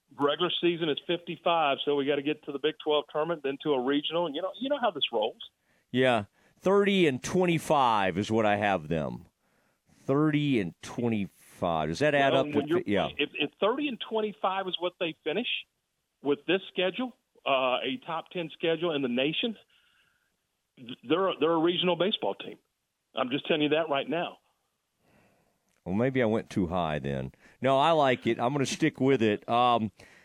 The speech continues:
Speaker 2: the col-, the Shriner Children's College sh-, uh, Showdown, that's a mouthful, in Arlington,
Speaker 1: Mm-hmm.
Speaker 2: February. That's over at Globe Life Field, home of the
Speaker 1: Are you gonna
Speaker 2: world
Speaker 1: come over?
Speaker 2: champion.
Speaker 1: Are you gonna come hang out?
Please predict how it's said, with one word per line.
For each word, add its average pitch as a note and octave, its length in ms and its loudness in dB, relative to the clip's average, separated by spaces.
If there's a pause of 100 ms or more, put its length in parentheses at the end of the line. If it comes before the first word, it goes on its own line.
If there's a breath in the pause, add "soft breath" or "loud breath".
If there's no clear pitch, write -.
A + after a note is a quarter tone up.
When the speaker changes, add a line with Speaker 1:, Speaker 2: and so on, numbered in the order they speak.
(140 soft breath)
Speaker 2:
the C#3 220 2
col-, G3 340 2
the D#3+ 180 2
Shriner G3+ 1040 2
Children's F3 600 2
College F#3 440 4
sh-, - 340 0
uh, C#3 160 4
Showdown, C#3 880 4
that's D3 240 2
a G3+ 60 4
mouthful, A#2 640 2 (340 loud breath)
in D3 140 4
Arlington, D#3 720 4
Speaker 1:
Mm-hmm. C#3+ 120 4 (680 soft breath)
Speaker 2:
February. E3+ 340 4
That's E3 180 4
over F3+ 220 6
at B2+ 60 -2
Globe E3+ 260 4
Life D3+ 240 4
Field, D3+ 460 6
home D3 640 4 (340 soft breath)
of D#3 240 4
the D3+ 80 6
Speaker 1:
Are D3 60 6
you C3+ 100 4
gonna F#3 120 6
Speaker 2:
world G3+ 260 6
Speaker 1:
come G#3+ 80 -4
over? - 80 0
Speaker 2:
champion. D#3 580 4
Speaker 1:
Are D#2 40 -4
you E2 60 -10
gonna G3 120 -6
come F3 60 -4
hang G3 160 -2
out? A#3 240 -2